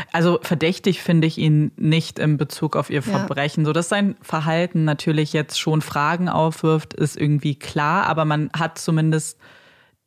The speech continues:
Speaker 1: den, also für mich mögliche Erklärungen, warum es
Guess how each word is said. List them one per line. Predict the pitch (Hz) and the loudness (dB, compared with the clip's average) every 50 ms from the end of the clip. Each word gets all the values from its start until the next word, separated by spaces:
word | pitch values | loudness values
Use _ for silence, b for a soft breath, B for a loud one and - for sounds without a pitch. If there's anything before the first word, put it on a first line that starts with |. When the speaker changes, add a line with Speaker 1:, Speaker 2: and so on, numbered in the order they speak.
| _ _ _ - | _ _ _ 2
Speaker 1:
den, | 165 160 156 156 156 151 - - | 2 4 4 2 2 0 -2 -2
also | 170 151 151 156 147 - - - _ - | 0 2 2 2 2 0 -4 -8 _ -8
für | - - 165 156 | -4 0 2 4
mich | 156 160 175 202 208 - - - - | 4 4 4 2 0 -2 -6 -10 -4
mögliche | 143 156 165 165 175 - 190 165 - 160 | 2 4 4 4 4 4 2 0 2 0
Erklärungen, | - 131 - - - 160 160 170 156 151 147 147 147 139 | -2 -2 -4 -2 0 2 2 2 2 2 2 0 0 0
warum | 143 139 131 143 147 147 | 0 0 2 2 2 2
es | 147 139 - - - - | 2 0 -2 -8 -14 -16